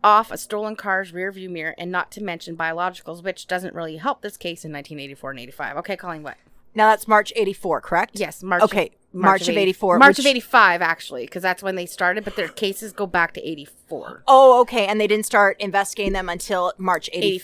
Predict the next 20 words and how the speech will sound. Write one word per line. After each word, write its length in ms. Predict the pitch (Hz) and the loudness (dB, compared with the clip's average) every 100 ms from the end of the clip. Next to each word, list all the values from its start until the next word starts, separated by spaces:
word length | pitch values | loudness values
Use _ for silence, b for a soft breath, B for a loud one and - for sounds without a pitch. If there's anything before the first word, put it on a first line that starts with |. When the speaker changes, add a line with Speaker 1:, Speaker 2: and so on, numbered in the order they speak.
| 165 175 160 139 | -2 2 2 0
Speaker 1:
Eighty-five, 40 | - | -4
yes. 460 | 160 - - - _ b b b _ | -12 -14 -18 -20 _ b b b _
Because 240 | 202 226 202 | -12 -10 -8
they 80 | |
didn't 260 | 202 202 180 | -8 -8 -6
know 160 | 202 196 | -6 -4
the 120 | 202 | -6
other 140 | 180 | -6
two 400 | 180 - 196 170 165 | -10 -12 -10 -12 -12
were 240 | 175 165 | -10 -10
ha-, 180 | 160 180 | -6 -6
had 160 | 156 160 | -6 -6
happened 260 | 165 - 147 | -6 -8 -10
already. 320 | 143 76 170 | -12 -14 -2
Speaker 2:
Okay, 380 | 202 190 190 151 - | -2 0 -4 -4 0
all 80 | |
right, 140 | 202 175 | 0 0
but 120 | 202 | -2
the 60 | 196 | -4
J-, 140 | 170 | -6